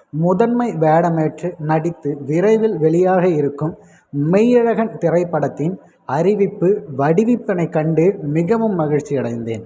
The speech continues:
மெய்யழகன் என்று திரைப்படத்திற்கு தூய தமிழ் பெயர் சூட்டியதற்கும்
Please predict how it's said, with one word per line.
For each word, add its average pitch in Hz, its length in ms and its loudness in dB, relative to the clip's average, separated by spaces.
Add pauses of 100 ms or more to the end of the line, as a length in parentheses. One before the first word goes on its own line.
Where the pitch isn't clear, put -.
(640)
மெய்யழகன் 226 640 2
என்று 160 460 0
திரைப்படத்திற்கு 175 840 0 (140)
தூய 220 680 0
தமிழ் 180 340 2
பெயர் 185 360 -2
சூட்டியதற்கும் 165 720 0